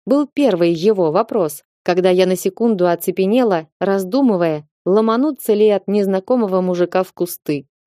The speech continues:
Лишь потом выяснилось, что во время прибытия иномирцев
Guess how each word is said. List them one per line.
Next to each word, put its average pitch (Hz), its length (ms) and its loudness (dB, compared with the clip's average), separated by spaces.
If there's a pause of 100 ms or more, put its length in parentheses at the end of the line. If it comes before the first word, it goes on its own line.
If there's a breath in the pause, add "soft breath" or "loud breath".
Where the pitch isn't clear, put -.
(140)
Лишь 277 220 0
потом 247 420 0
выяснилось, 180 840 -2
что - 220 -4
во 170 140 0
время 190 340 2
прибытия 170 640 0 (100)
иномирцев 185 800 -2